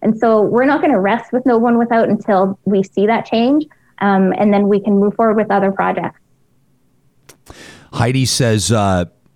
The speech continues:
Speaker 2: not taxing menstruation products should be the absolute bare minimum. Uh, we should make 'em free.
Speaker 1: Yeah.
Speaker 2: Um, Hope says, "I'm gonna start carrying them with me, uh, to give to homeless women now. Thank you, Scarlett,"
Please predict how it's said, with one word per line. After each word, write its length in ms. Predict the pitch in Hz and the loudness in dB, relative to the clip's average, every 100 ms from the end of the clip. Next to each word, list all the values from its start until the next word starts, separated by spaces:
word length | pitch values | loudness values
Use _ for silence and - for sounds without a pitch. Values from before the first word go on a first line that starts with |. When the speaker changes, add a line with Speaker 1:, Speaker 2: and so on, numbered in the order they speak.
| _ - | _ -4
Speaker 2:
not 340 | 117 120 131 | -2 -2 -4
taxing 540 | - 135 131 - 127 | -6 -4 -4 -4 -2
menstruation 580 | 110 110 - 120 120 107 | -2 -2 -2 -2 -2 -2
products 300 | 101 101 98 | -2 -2 -4
should 160 | - 107 | -4 -4
be 80 | 98 | -2
the 100 | 95 | -2
absolute 480 | 104 - 120 95 | -2 -4 -4 -4
bare 220 | 85 104 95 | -2 0 0
minimum. 640 | 92 107 143 147 147 139 _ | 0 0 2 2 0 -4 _
Uh, 220 | - 98 92 | -6 -4 -2
we 80 | 101 | -2
should 180 | 120 98 | -2 -2
make 240 | 107 107 | -2 -2
'em 80 | 95 | -4
free. 580 | - - 110 117 135 160 - - _ _ _ _ _ _ - | -4 -2 0 0 -2 -8 -16 -20 _ _ _ _ _ _ -6
Speaker 1:
Yeah. 300 | 90 82 80 | -2 0 -2
Speaker 2:
Um, 160 | 80 - | -4 -8
Hope 360 | - 143 165 - | -4 0 0 -4
says, 320 | - 135 139 | -4 -2 -2
"I'm 140 | 127 | -2
gonna 160 | 123 117 | -2 -2
start 400 | - 135 120 - | -2 -4 -4 -6
carrying 680 | - 123 127 127 131 131 117 | -4 -2 0 0 0 -2 -4
them 260 | 107 107 101 | -4 -2 -2
with 240 | 120 - | -2 -2
me, 380 | 135 147 156 - _ - | -2 -4 -4 -10 _ -6
uh, 240 | 104 95 | -4 -4
to 160 | - 110 | -4 -4
give 340 | 120 131 120 | 0 -2 -2
to 240 | - 110 - | -4 -4 -4
homeless 340 | 117 123 113 | -2 -2 -2
women 160 | 127 120 | -2 -2
now. 140 | 120 | -2
Thank 420 | 120 - 117 127 - | -4 -4 -4 -4 0
you, 140 | 139 | 0
Scarlett," 680 | - - 113 120 135 151 | 0 -4 -2 0 0 -2